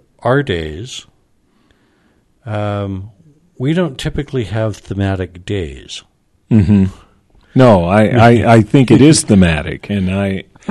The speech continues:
Speaker 2: in fact, as a, as I, I looked at this, some of the stories that we have here are covered in other sections of the scriptures that are covered by others doing the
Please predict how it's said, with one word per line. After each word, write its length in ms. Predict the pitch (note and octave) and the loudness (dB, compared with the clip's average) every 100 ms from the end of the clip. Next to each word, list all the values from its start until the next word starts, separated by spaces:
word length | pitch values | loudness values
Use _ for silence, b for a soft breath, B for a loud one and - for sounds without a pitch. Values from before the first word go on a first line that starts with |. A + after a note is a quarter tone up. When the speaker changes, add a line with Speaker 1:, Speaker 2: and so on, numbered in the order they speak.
| B | B
Speaker 2:
in 100 | A2+ | 0
fact, 240 | A#2+ A#2+ B2+ | 4 4 4
as 160 | G#2 | 4
a, 80 | A2 - _ b | 4 0 _ b
as 340 | A#2 D3 A#2+ - B B B | 4 4 4 0 B B B
I, 300 | A#2 A#2 A2+ - | 4 4 2 2
I 140 | B2 | 4
looked 380 | A2 A#2+ D#3+ E3 | 4 4 4 4
at 140 | A#2 - | 0 0
this, 400 | D#2+ D#2 - - b b b b b b | -6 -6 -8 -12 b b b b b b
some 320 | - - C#3 | 0 2 4
of 60 | E3+ | 4
the 100 | C#3 | 2
stories 520 | - C3+ C#3 C#3 A2 | 4 4 6 6 6
that 160 | A#2+ G#2 | 2 2
we 140 | A2 | 0
have 280 | F#2+ C3 B2+ | 2 2 2
here 400 | A2 F#2+ F2+ - | 4 4 2 -2
are 160 | - G2+ | -2 -2
covered 340 | - A#2+ A2+ | 2 4 6
in 200 | A2 G#2 - - | 4 2 0 -2
other 440 | C3 C#3 C3 G#2+ F#2 | 2 4 6 6 4
sections 600 | - G#2+ - G2+ F#2+ F2 | 4 2 4 4 2 0
of 300 | - G2 E2+ | -4 -4 -2
the 100 | F#2 | -4
scriptures 760 | - D#3 D#3+ - F2+ F2 - - b b b | 0 2 2 4 2 2 -2 -6 b b b
that 160 | - G#2+ | 2 4
are 100 | G2+ | 2
covered 480 | - A#2+ G#2+ G2 F2 | 2 2 4 0 0
by 300 | G2 G2 F#2+ | 0 0 0
others 460 | - A2+ A2 G2 - | 0 2 2 2 -2
doing 500 | - G#2+ G2+ F#2+ F2+ | 0 2 4 2 0
the 220 | F2+ E2 | -2 -4